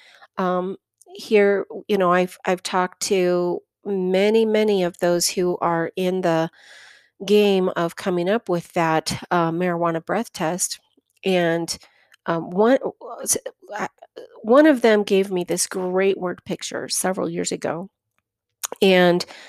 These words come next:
when I heard it, it just really, like, it resonated with me so strongly.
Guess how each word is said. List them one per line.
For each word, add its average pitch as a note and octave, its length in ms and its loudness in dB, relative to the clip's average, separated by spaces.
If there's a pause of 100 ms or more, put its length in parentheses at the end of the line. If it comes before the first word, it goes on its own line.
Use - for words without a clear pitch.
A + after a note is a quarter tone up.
(280)
when G3+ 200 4
I F#3 100 0
heard C#4+ 300 2
it, F#3+ 240 4
it F#3+ 160 -4
just - 280 -6
really, G3+ 540 2
like, F3+ 240 -6
it - 80 -12 (120)
resonated F#3 720 -2
with F3 220 -6
me E3+ 80 -6
so E3 200 -4
strongly. F3+ 600 -6